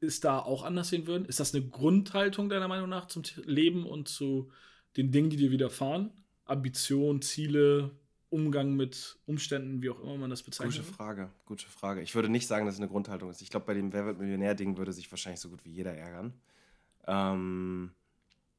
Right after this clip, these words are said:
Speaker 2: kommt immer so ein bisschen auf die Erwartungshaltung an, mit der du reingehst, aber ich glaube schon, dass es eher so den Typen gibt, der sagt, "Ey, I want it all", so,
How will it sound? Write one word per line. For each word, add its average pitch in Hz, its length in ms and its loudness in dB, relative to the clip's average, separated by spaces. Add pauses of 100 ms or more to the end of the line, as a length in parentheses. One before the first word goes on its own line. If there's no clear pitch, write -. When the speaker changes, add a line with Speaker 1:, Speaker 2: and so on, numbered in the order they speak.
(500)
Speaker 2:
kommt 139 240 0
immer 147 140 4
so 117 80 0
ein 104 60 -4
bisschen 117 180 -4
auf 104 80 -4
die - 100 -4
Erwartungshaltung 107 680 -4
an, 110 160 -4
mit 104 100 -8
der 101 80 -4
du 98 80 -8
reingehst, 113 480 -2
aber 104 100 -8
ich 104 80 -10
glaube 117 240 4
schon, 131 220 0
dass 123 180 -4
es 101 80 -12
eher 113 200 0
so 117 80 -6
den 107 180 -4
Typen 113 280 -4
gibt, 101 220 -10
der 101 100 -2
sagt, 98 240 -6
"Ey, 107 260 2 (240)
I 95 60 -6
want 104 360 2
it 92 100 2
all", 110 340 6
so, 123 360 -2